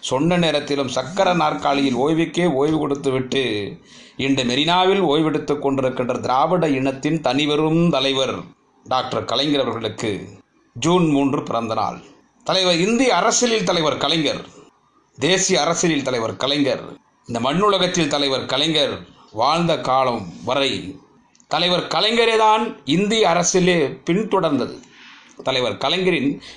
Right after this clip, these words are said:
நிழலை பின்தொடர்ந்து வந்தது இந்திய அரசியல். எங்கோ இருக்கிற திருவாரூர் மாவட்டத்தில், அன்று ஒன்றுபட்ட தஞ்சை மாவட்டத்தில், திருக்குவளை என்கின்ற ஒரு கிராமத்தில்,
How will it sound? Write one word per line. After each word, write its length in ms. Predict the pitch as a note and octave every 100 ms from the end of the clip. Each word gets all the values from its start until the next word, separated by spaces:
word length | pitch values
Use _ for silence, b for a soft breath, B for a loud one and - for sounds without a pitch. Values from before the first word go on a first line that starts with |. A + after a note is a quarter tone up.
| B
நிழலை 400 | B2 F#3 A#3+ B3+ F#3
பின்தொடர்ந்து 640 | G3 G#3+ F#3+ G3+ G3+ A#3
வந்தது 400 | F#3+ F3 F3 D3+ A#2 F#2+ B
இந்திய 420 | C3+ E3+ F#3 D#3 C3
அரசியல். 380 | C#3 - - - -
எங்கோ 360 | B2 E3 G3 A3
இருக்கிற 360 | A3 G3 F#3+ F3
திருவாரூர் 540 | E3 E3+ G3+ G3 F3+
மாவட்டத்தில், 560 | D#3+ D#3+ E3 E3+ C#3 D#3
அன்று 280 | D3 C#3+ C#3
ஒன்றுபட்ட 480 | C#3 F3+ F3+ E3 D3
தஞ்சை 340 | C#3+ D3 F3+
மாவட்டத்தில், 720 | E3+ D#3+ D3+ C#3 C#3+ C#3 C#3 G#2 F#2+ B B
திருக்குவளை 600 | F3+ G#3+ - A3+ A3+ A3+ A#3+
என்கின்ற 420 | G3+ F#3 F#3+ F3+
ஒரு 220 | D3 D3+ D#3
கிராமத்தில், 640 | D3+ F3 F3+ F3+ D#3